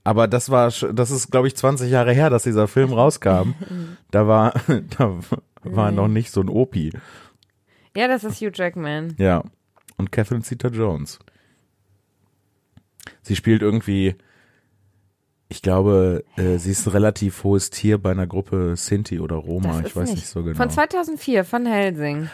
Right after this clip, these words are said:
Speaker 1: Oh, guck mal, war ich gar nicht so weit weg mit zwanzig Jahre. Einundzwanzig Jahre.
Speaker 2: Genau, das ist Hugh Jackman und Kate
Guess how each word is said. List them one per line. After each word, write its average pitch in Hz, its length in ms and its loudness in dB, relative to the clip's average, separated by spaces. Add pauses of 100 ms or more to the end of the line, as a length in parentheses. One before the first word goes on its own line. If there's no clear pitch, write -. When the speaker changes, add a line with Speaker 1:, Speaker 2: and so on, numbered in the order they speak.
(120)
Speaker 1:
Oh, 123 160 2
guck 160 180 -4
mal, 123 180 4
war 107 100 4
ich 107 100 -2
gar 131 140 4
nicht 147 120 0
so 123 120 0
weit 113 140 4
weg 139 180 2
mit 117 120 0
zwanzig 95 420 -2
Jahre. 90 440 2 (200)
Einundzwanzig 92 600 -4
Jahre. 90 420 -2
Speaker 2:
Genau, 180 460 0 (120)
das 220 300 0
ist 208 180 -6
Hugh 190 140 -2
Jackman 247 580 -2
und 185 320 -6 (100)
Kate 220 420 -2